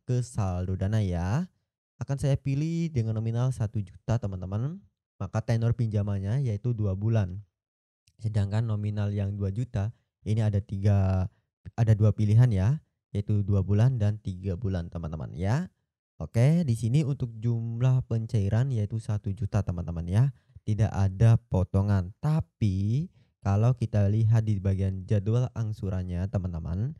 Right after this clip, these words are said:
untuk bunganya sebesar seratus empat belas ribu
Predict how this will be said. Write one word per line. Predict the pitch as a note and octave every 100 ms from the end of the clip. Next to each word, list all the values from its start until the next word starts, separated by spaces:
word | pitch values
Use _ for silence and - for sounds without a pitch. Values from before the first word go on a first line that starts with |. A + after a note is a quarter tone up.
| - - -
untuk | A#2 A2 A2
bunganya | G#2 A2 G#2 G#2+ F#2 G2+
sebesar | - A2+ A2 A2+ G#2+ G2+ _ _
seratus | - - A2+ A2 G#2+ G#2 - - D3 - -
empat | G#2 - G#2+ -
belas | G2 F#2 F2+
ribu | G#2 F#2+ G2 G2+